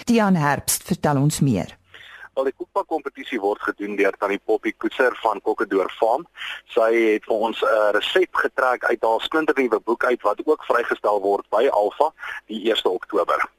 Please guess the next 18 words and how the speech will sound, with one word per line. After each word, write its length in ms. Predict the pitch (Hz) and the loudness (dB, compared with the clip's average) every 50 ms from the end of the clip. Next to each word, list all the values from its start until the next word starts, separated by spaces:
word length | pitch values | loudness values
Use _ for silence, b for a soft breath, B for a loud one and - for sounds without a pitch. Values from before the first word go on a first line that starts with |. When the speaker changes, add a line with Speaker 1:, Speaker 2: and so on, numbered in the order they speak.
| _ _ _ | _ _ _
Speaker 1:
Wat 260 | - 208 226 254 - | 0 2 2 2 2
maak 260 | 277 277 269 233 - | 2 4 2 2 2
die 100 | - 269 | 2 2
resep 460 | 247 254 247 - - 254 247 247 - | 2 2 2 2 2 0 0 0 -2
uit 280 | - 202 214 214 - - | -2 0 0 0 0 2
negentien 800 | 202 202 208 220 - 233 220 214 - - 226 226 208 202 202 - _ _ | 2 2 2 2 2 4 2 2 2 2 4 4 4 4 2 -2 _ _
negenentwintig 1400 | - 151 156 165 185 208 262 294 285 - 285 254 - 233 226 214 - - - 262 302 320 330 - 285 269 - | 2 4 4 6 4 4 4 2 0 0 -2 0 2 4 4 2 2 0 -2 -2 0 0 0 0 -2 -2 -4
so, 200 | - - - 208 | -4 -2 -2 0
so, 220 | - - - 214 | 0 2 2 2
eh, 420 | 208 202 185 - - 175 170 160 151 - | 4 4 2 2 2 2 2 2 0 0
spesiaal? 840 | 165 - - - - - 240 - - 180 147 175 202 196 170 156 | 0 0 0 0 0 0 0 0 2 2 2 4 4 4 4 2
Is 140 | 156 170 185 | 2 0 0
daar 200 | - 208 202 202 | 0 0 2 2
'n 60 | 214 | 0
storie 360 | - - 254 277 320 359 330 | 0 0 0 2 2 2 2
agter 280 | - 214 208 - - 180 | 2 0 0 0 0 0
die 120 | 175 160 | 2 2
resep? 340 | 151 151 143 - - 120 - | 2 2 0 0 0 -2 -2